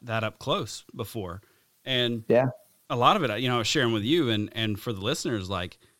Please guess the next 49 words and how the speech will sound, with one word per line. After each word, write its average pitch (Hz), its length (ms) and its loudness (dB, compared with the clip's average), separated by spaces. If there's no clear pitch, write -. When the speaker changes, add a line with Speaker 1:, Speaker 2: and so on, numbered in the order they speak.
Speaker 1:
growing 123 300 4
up 113 140 0
in 107 60 -2
the 101 60 -2
South, 110 520 0
we 135 200 0
were 143 180 0
getting 101 340 0
fawn, 135 680 0
our 127 100 4
first 127 340 0
fawn 117 300 2
pictures 139 360 -4
of 139 100 -4
the 135 80 -4
year 151 180 -2
would 117 180 -2
be 110 120 0
in 92 100 -2
September. 92 680 -6
Speaker 2:
Right. 127 420 2
Speaker 1:
Uh, 92 220 -2
'cause 85 120 -8
we 131 80 4
have 131 80 4
a 107 60 -4
February 107 500 0
rut. - 300 -6
You 117 120 0
know, 110 80 0
we'd 131 160 0
have, 113 360 2
we'd 139 200 2
have 131 160 4
fawns 123 540 0
that 110 180 0
were 104 180 -2
dropping 110 500 0
in, 98 320 -6
in 104 280 -4
la-, 104 80 -2
in 101 480 -6
mid-October 117 880 0
sometimes 170 580 -2
that 135 60 -2
we'd 113 220 0
be 113 120 0
like, 107 200 6
Speaker 2:
Mm-hmm. 143 120 6